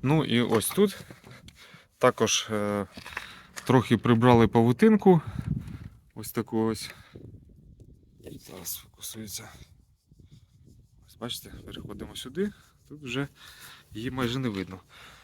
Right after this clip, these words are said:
І колір став більш насичений, наче як, е, був наче в пиляці.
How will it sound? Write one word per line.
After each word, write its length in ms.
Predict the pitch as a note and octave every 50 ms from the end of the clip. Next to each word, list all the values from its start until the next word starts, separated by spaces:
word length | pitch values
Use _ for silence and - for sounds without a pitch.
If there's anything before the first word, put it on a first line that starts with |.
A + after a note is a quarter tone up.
| - _ _ _ _ _ _ _ _ _ _ -
І 520 | - - G3 A3 A#3 A#3+ A#3 A3+ A3 G3+ -
колір 440 | - F3+ G#3 A3+ A3 G#3+ F3+ D3 -
став 500 | - - - D#3 D#3 D3 A#2+ G#2+ - - - - -
більш 400 | - A2 D3 D3+ B2+ - - - - - -
насичений, 640 | B2 B2 - - F#3 F#3+ - - C3+ A#2 A2 G#2+
наче 280 | G#2 A2+ G#2+ - - B2
як, 280 | A2+ A2 A2 - - - - - -
е, 260 | G#2+ G#2+ G#2 G#2 G#2 G#2 - - - - - - - - - - _
був 240 | - G2+ A2+ A2+ A2+
наче 260 | A#2 A#2 G#2+ - -
в 60 | G#2+ -
пиляці. 520 | - B2 A#2 C#3 E3 E3+ - - G#2